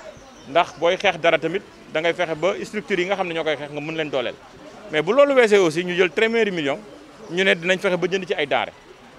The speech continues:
Xawoon na nag jafe, xawoon na metti, ndax ñëpp xam nañ ni dëkk bi actuellement wàllu denrée dafa, dafa jóg, ndax ñëpp a koy laaj. Mais ñu fexe ba tey jii, bi commission bi réuniré ba pare, nañu dafa bëgg chaque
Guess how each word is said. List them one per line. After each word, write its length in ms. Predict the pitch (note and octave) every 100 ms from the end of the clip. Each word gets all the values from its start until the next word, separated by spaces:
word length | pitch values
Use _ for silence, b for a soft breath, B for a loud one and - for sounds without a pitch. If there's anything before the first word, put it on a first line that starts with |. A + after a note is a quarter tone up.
| - -
Xawoon 220 | A#3 B3+
na 120 | A#3+
nag 160 | G#3+ G#3+ - -
jafe, 220 | G3+ A3
xawoon 200 | G#3 G#3
na 60 | F#3+
metti, 220 | F3+ E3+
ndax 160 | F3 F3+
ñëpp 160 | A#3+
xam 160 | - G#3
nañ 100 | G3
ni 200 | E3+ D#3+
dëkk 240 | D3+ G3+ F#3+
bi 120 | F#3
actuellement 460 | D#3+ D#3+ C#3 D3 A3+ - - - - -
wàllu 260 | F#3 G3
denrée 360 | E3 D#3+ D#3 G#3+ E3
dafa, 240 | D#3 F3
dafa 280 | D3 D#3 E3+ D#3+
jóg, 120 | E3
ndax 180 | D3+ D3
ñëpp 180 | G#3 A#3+
a 40 |
koy 120 | F#3
laaj. 120 | C#3 - - - - - - - -
Mais 180 | F#3 G3
ñu 100 | A3+
fexe 220 | B3+ A3
ba 120 | G3
tey 220 | G#3 G#3+ E3
jii, 240 | D3+ A#3+ A#3 - - -
bi 240 | C#3+ A3 B3+
commission 440 | B3+ B3+ A#3 A3+
bi 100 | G3
réuniré 460 | G3+ G3+ F3+ C#3+ G#2 - - -
ba 80 | C#4
pare, 240 | F3+ A2 - - - - - -
nañu 280 | F3 A3 G3
dafa 180 | G3+
bëgg 240 | G3 G3 F#3 -
chaque 280 | - - A#3+